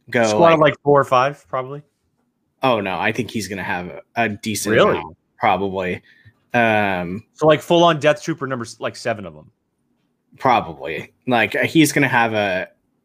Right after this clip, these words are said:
Speaker 1: I think he's gonna have a decent amount where it would, like, it, there's no way that he, they could just grab him, do a medical procedure, and like that.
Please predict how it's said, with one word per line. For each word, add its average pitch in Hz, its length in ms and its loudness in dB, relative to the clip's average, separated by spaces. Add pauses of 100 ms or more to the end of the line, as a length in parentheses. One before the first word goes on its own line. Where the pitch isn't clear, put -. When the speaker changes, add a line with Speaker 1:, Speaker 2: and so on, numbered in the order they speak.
Speaker 1:
I 135 100 2
think 135 160 2
he's 117 120 -4
gonna 123 140 0
have 110 180 2
a 104 80 -4
decent 104 440 -8
amount 98 360 -8 (840)
where 127 400 6
it 127 240 2
would, 131 240 2
like, 123 340 0
it, 135 220 0
there's 131 240 0
no 127 220 0
way 113 300 0
that 104 220 -6
he, - 100 -16
they 117 200 -8
could 101 160 -16
just - 180 -8
grab 107 460 -2
him, 110 300 -6
do 117 180 -6
a 113 40 -4
medical 107 520 -4
procedure, 107 760 -6
and 95 440 -8 (520)
like 110 200 -4
that. 87 240 -2